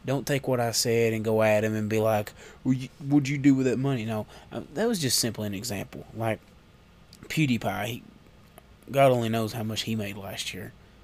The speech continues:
You know, what did he u-, do with his money?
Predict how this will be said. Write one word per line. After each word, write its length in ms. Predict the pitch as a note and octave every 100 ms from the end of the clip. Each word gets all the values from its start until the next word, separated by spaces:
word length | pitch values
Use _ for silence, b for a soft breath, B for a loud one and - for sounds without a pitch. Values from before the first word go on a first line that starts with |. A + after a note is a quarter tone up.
| B B - - - -
You 80 | A2
know, 140 | A2 -
what 220 | A2 A#2
did 100 | G#2+
he 100 | C3+
u-, 260 | F3 A2 G#2+
do 200 | B2 A#2
with 80 | A2+
his 180 | G#2+
money? 320 | A2+ G#2 G2+